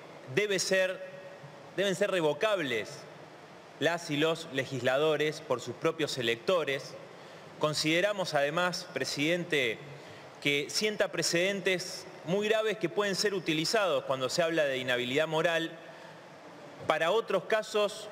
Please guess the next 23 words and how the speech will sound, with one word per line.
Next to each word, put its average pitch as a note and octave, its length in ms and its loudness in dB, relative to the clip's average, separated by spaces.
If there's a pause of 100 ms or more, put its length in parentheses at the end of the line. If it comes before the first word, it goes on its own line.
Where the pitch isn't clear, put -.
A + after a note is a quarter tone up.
en D#3+ 120 2
otros F#3+ 220 0
casos A3 420 0
expulsar D3+ 680 0
diputadas C3+ 560 0
o D3 60 2
diputados D#3+ 500 2
por D3+ 180 0
una E3+ 160 2
mayoría D#3 460 2
circunstancial. D3 840 0
Por B2+ 240 0
ejemplo, C3 640 0 (380)
en B2+ 120 2
el C3+ 160 0
caso F#3+ 360 0
de C3 340 2 (100)
legisladores, D3 680 0
compañeros D#3 640 0
nuestros F3 480 0
en C3+ 100 -2
Mendoza D3+ 480 0
que C3 320 -2